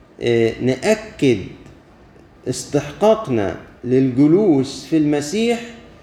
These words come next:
من خلال غلبتنا للعالم. "ثقوا، أنا قد غلبت العالم." لما الواحد ما يخافش حاجة في الدنيا، ولما ما يشتهيش حاجة في الدنيا، يبقى غلب العالم.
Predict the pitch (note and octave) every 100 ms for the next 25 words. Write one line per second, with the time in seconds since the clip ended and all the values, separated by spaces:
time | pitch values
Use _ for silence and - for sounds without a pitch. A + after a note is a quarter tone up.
0 | - - C#3 - C#3+ C#3+ D3+ C#3+ B2 C3
1 | B2 B2 C#3+ C#3+ C3 B2 - - - -
2 | - - A#2+ A2+ A2 A2 G2 F#2 F#2 -
3 | A3+ - C#3 B2 D3 F3 D3+ C3 - B2
4 | A#2 A#2+ A#2+ A#2 A2+ G#2 G2 F#2+ F#2+ -
5 | - - - - - - - - - -
6 | - - - A2+ A2+ B2 C#3+ C3+ A2+ A#2
7 | A2+ F3 - C#3+ - C#3+ A#2+ A2+ G#2+ -
8 | G2 A2 C3+ C#3+ E3 - - - - -
9 | - - - - - G#2+ B2 B2 A2+ A2
10 | G#2+ - B2 A#2 D#3+ - D3+ C#3 B2 A#2+
11 | A2+ A#2 D3 E3+ A3 - - - - -
12 | - - A2+ E2+ B2+ B2+ B2 G#2+ G#2+ F#2+
13 | G2 F#2 F#2+